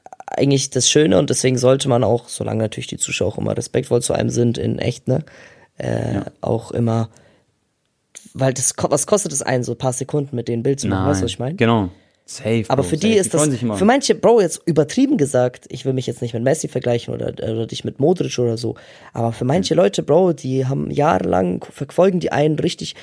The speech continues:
Speaker 1: intensiv, hunderte, wenn nicht sogar tausend Videos von einem und dann sehen sie dich, äh, auf der Straße und für die ist das so ein toller Moment,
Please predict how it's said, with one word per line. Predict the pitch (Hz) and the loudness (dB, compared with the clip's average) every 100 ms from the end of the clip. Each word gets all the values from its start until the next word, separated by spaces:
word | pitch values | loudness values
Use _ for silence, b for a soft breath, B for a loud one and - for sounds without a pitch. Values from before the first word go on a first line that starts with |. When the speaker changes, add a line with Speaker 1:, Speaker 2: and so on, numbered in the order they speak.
| B - | B -6
Speaker 1:
intensiv, | 147 156 147 190 - | -4 -2 -2 -4 0
hunderte, | 180 208 190 - 151 | 2 2 0 0 0
wenn | 160 | 0
nicht | 165 | -2
sogar | 160 - | -4 -4
tausend | - 175 170 160 | 2 2 2 -2
Videos | 180 175 | -2 -2
von | - 156 | -2 -2
einem | 110 147 160 160 B B - | 0 2 2 -2 B B -2
und | |
dann | 139 135 | -2 -2
sehen | - 151 185 | -4 0 2
sie | 175 | 0
dich, | 156 160 - | -2 -4 -4
äh, | - 147 | -2 0
auf | - - | -2 -4
der | 156 | -4
Straße | - 156 190 - | 0 0 0 -2
und | 151 139 | -2 -4
für | - | -8
die | 160 | -8
ist | 160 - | -8 -6
das | 139 - | -6 -4
so | 175 180 | -4 -2
ein | 143 143 | -2 -2
toller | - 185 175 | 2 2 4
Moment, | 143 151 196 196 | 2 2 2 -2